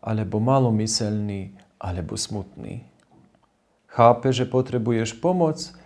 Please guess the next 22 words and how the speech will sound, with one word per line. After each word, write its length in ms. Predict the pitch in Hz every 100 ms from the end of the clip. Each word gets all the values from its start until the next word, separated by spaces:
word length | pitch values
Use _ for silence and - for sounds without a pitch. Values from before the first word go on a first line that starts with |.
| -
a 160 | 95 90
hneď 240 | 113 151
zbadá, 640 | 151 120 127 120 123 117 117
že 160 | 110
ťa 160 | 107 104
niečo 400 | 101 104 104 101
znepokojuje. 1040 | 98 98 95 90 - 80 80 - - 123 - _ _ _ _ _ _ _ _
Vidí 400 | 123 139 135 135
aj 240 | 127 127 165
to, 400 | 165 165 - -
o 80 | 143
čom 240 | 135 135 123
by 80 |
si 240 | 117 - 117
chcel 320 | - 113 104
hovoriť. 720 | 95 98 92 95 98 - - _ _ _ _ _ _ _ _ _ _ -
Ale 160 | 98
najkrajšie 680 | 107 135 143 170 160 - 139
je, 200 | 131 123 117 - _ -
že 240 | 104 101
vždy 400 | 98 101 127 165
v 120 | 160